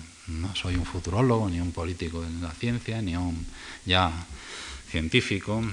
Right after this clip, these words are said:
de lo que es y lo que ha sido, y lo que ha sido es también otra forma de saber qué es, por lo menos,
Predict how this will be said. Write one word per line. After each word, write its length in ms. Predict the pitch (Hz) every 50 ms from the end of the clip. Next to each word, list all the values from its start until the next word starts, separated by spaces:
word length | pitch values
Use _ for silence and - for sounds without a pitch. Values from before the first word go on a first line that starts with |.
| 90 82 76
de 240 | 76 73 78 80
lo 160 | 76 78 73 -
que 120 | - 117
es 120 | 113 -
y 60 | 120 101
lo 140 | 95 92
que 100 | - 104
ha 40 | 101
sido, 320 | - - 147 151 139 127 120
y 60 | 104
lo 120 | 95 98
que 100 | 98 120
ha 40 | 113
sido 240 | - 131 127 127 123
es 80 | 117
también 300 | - 113 110 110 117 117
otra 220 | 117 110 - 104 -
forma 300 | - 123 113 110 110 107
de 80 | 98
saber 340 | - 104 98 101 110 107 98
qué 220 | - 98 95 104 101
es, 200 | 87 - - - - - -
por 120 | - 78 78
lo 80 | 80
menos, 400 | 82 92 90 90 90 87 - -